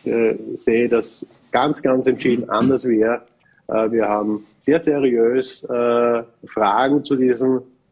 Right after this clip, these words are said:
zu diesem Tag und zum generellen Umfeld, was alles, äh, noch, noch behauptet wird, äh, gestellt. Und das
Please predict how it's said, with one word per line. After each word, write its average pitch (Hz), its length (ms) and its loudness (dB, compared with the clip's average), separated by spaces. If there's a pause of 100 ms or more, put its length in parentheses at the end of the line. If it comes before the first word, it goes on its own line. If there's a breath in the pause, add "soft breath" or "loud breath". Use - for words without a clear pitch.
zu 120 100 -6
diesem 123 300 -2
Tag 107 400 0
und 123 380 -4 (420)
zum 117 460 -2 (240)
generellen 120 420 0
Umfeld, 139 480 0
was 120 180 -2
alles, 113 360 -2 (400 soft breath)
äh, 113 680 -2
noch, 117 480 -2
noch - 220 -4
behauptet 127 600 -2
wird, 120 240 2 (460 soft breath)
äh, 117 220 0
gestellt. 110 520 0
Und 107 400 0
das - 340 -2